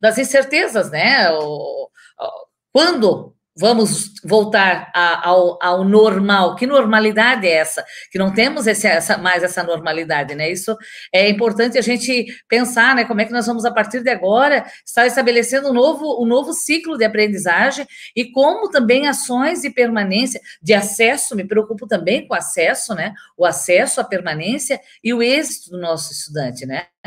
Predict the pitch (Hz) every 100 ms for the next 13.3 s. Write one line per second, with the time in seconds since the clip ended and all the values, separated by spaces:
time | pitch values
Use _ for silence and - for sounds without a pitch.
0 | 226 - - - 302 262 294 277 285 294
1 | 285 285 269 214 208 180 190 185 208 196
2 | 196 208 220 220 220 247 262 135 - 135
3 | - - 190 190 220 185 180 - 247 -
4 | 156 - - 170 - _ - - - -
5 | 330 339 349 330 302 294 277 277 277 269
6 | 240 208 262 330 - 220 233 254 320 240
7 | 220 269 269 269 277 349 480 330 320 _
8 | - - - - - 202 226 226 240 247
9 | 220 214 190 190 190 185 247 339 - 226
10 | 185 185 175 156 160 - 180 220 311 302
11 | 302 302 - - - 180 202 226 247 214
12 | 220 285 320 262 202 214 190 180 151 147
13 | 170 254 285